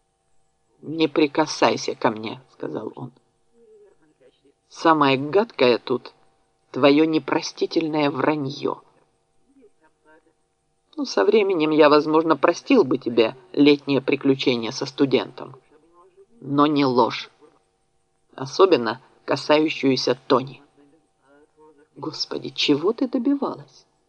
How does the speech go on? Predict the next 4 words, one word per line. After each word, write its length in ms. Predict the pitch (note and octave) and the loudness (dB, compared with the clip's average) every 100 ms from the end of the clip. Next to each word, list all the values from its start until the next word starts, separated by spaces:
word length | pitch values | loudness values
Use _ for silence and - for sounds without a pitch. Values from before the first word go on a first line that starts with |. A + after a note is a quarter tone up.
| _ _ _ _ _ | _ _ _ _ _
Что 480 | - - - _ - | -8 -6 -6 _ -2
ты 220 | - - | -2 -4
за 180 | D3+ D#3 | 0 0
женщина?" 720 | D#3+ F3 E3+ C#3+ - - - | 2 0 -2 -2 -6 -8 -12